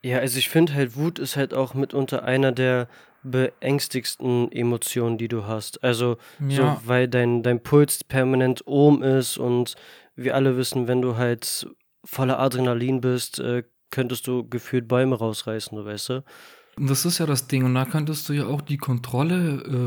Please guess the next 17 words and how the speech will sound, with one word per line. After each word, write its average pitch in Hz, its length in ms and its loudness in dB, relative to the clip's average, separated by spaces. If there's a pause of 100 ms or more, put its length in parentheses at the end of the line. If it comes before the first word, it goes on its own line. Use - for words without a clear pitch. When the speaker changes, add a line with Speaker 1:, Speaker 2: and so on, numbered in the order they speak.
Speaker 2:
äh, - 40 -10
über 123 220 0
dein 113 260 0
Handeln 147 400 0
verlieren. 107 720 -2 (420)
Und 113 380 2
Speaker 1:
Ja, 143 100 6
auf 123 80 -2
jeden 120 80 -2
Speaker 2:
bevor 127 380 2
ich 123 60 2
Speaker 1:
Fall. 120 80 0
Speaker 2:
das 135 220 -2
an 127 120 0
jemand 123 300 -2
anderen 147 380 -2
rauslasse, 127 880 -2